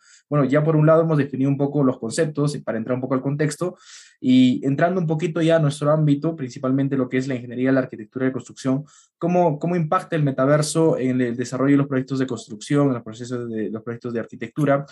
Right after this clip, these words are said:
¿Cuáles crees que son, este, los principales impactos de, del metaverso en nuestra industria?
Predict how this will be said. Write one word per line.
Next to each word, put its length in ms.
¿Cuáles 380
crees 220
que 100
son, 460
este, 460
los 140
principales 500
impactos 580
de, 300
del 120
metaverso 480
en 80
nuestra 200
industria? 420